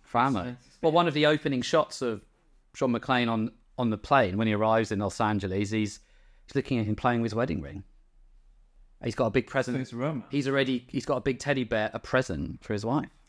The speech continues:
Speaker 2: So it's, it's pretty much everything. And it's, it's a brilliant film, is Die Hard.
Speaker 1: And then when he's at the airport in L A, there is sound of sleigh bells when he's in the baggage claim. So already in the first few minutes, with the score and what he's doing, theme of family and Christmas.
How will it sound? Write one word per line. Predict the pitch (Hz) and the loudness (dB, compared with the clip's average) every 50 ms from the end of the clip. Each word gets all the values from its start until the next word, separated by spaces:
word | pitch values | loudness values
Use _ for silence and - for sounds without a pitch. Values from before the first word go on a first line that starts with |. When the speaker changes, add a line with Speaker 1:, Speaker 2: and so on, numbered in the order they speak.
| _ _ - | _ _ -8
Speaker 2:
So | - 165 | -6 -6
it's, | 151 - - - | -6 -6 -6 -6
it's | 160 170 - | -6 -6 -6
pretty | - - - 214 202 131 170 | -6 -6 -2 0 2 2 2
much | 151 151 143 117 98 - - - - - - - - - - - | 2 2 0 0 -2 -6 -10 -16 -20 -20 -20 -20 -20 -8 -2 0
everything. | 120 117 107 120 110 - 95 85 82 - | 0 2 2 0 -2 -4 -4 -6 -6 -6
And | - 101 107 | -6 -4 -4
it's, | 104 95 - | -6 -6 -6
it's | - 104 101 - | -4 -4 -4 -4
a | 127 | -4
brilliant | 110 - - 131 131 120 113 104 95 | -6 -2 0 2 2 2 2 0 -2
film, | - 107 98 | -4 -4 -4
is | 95 92 | -6 -6
Die | - 87 85 - | -6 -8 -8 -8
Hard. | - 60 - - - - - | -10 -12 -12 -14 -16 -8 -2
Speaker 1:
And | 123 131 139 | 0 2 2
then | 139 143 139 | 2 2 2
when | 143 147 | 2 2
he's | 147 143 135 - - - - - | 2 0 0 -2 -8 -14 -8 -4
at | 147 147 | -4 -2
the | 143 135 127 | 0 2 2
airport | 127 135 131 - 135 120 120 120 | 2 2 2 0 -2 -2 0 -2
in | 123 - - | -4 -4 -2
L | 127 120 117 | 0 2 2
A, | 110 110 110 113 123 120 - _ _ _ _ _ _ _ _ _ _ _ _ - | 2 2 2 0 -2 -6 -10 _ _ _ _ _ _ _ _ _ _ _ _ -4
there | - 120 120 | 0 2 2
is | 117 - | 2 0
sound | - - - 123 120 117 | -2 0 2 4 4 4
of | 113 107 | 2 -2
sleigh | - - - 113 131 151 | -4 -2 0 2 2 2
bells | 131 110 92 78 85 87 120 | 2 0 -2 -4 -6 -6 -6
when | 107 113 117 | -4 -2 -2
he's | 113 110 98 | -2 -2 -2
in | 113 | -4
the | 107 101 | -2 0
baggage | 107 113 123 - 156 143 - - | 0 0 0 0 -2 -6 -4 -6
claim. | - 82 73 76 90 95 - - - - - - - _ _ _ _ - - _ - - | -6 -6 -6 -6 -8 -10 -10 -16 -20 -20 -20 -20 -20 _ _ _ _ -20 -20 _ -12 -4
So | - 139 | 0 2
already | 135 135 151 170 165 170 | 4 4 4 4 4 4
in | 151 | 2
the | 139 | 2
first | - - 151 143 135 - | 2 2 2 2 2 0
few | - - 123 117 | -2 -2 -2 0
minutes, | 127 131 123 104 - - - | 0 0 -2 -4 -6 -6 -4
with | 135 127 110 | -4 -4 -2
the | - 113 | -4 -6
score | - - - 127 123 | -6 -4 0 0 2
and | 117 110 | 2 2
what | 110 107 98 | 0 -2 -2
he's | 98 - | -4 -2
doing, | - 113 104 92 90 98 107 - - _ _ - - - - | 0 0 2 2 0 -2 -4 -8 -12 _ _ -20 -20 -20 -18
theme | - - 123 117 113 | -6 -2 0 0 0
of | 110 101 | 0 0
family | - - 123 120 120 120 120 117 117 - | 0 2 2 2 2 2 0 0 -2 -2
and | 120 123 120 | -2 -2 -2
Christmas. | - - - - - 104 92 - - - - | -4 -6 -12 -8 -6 -6 -6 -6 -10 -18 -20